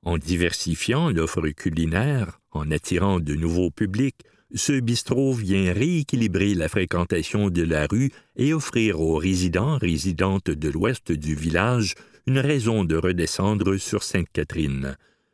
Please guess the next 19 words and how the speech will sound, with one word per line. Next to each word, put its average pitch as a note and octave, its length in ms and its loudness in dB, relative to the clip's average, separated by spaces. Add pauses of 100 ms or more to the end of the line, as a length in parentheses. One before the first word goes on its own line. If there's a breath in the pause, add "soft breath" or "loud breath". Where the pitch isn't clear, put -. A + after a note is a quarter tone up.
(260)
Une C#3+ 200 2
belle C#3+ 260 0
addition G#2 760 2
qui - 160 -2
réchauffe F2+ 460 0
autant A#2 380 2
le G2 100 2
cœur D#2 380 -2 (100)
que - 100 -4
le C#3+ 160 0
palais. D#2+ 380 -2 (800)
Bernard F#2 680 -2
Cabaret D3+ 480 2
Gourmand, F#2 580 2 (400)
drague D#2+ 480 0
brunch C3+ 540 0
et E2+ 140 2
folie F3+ 340 -2
festive. D2 920 -4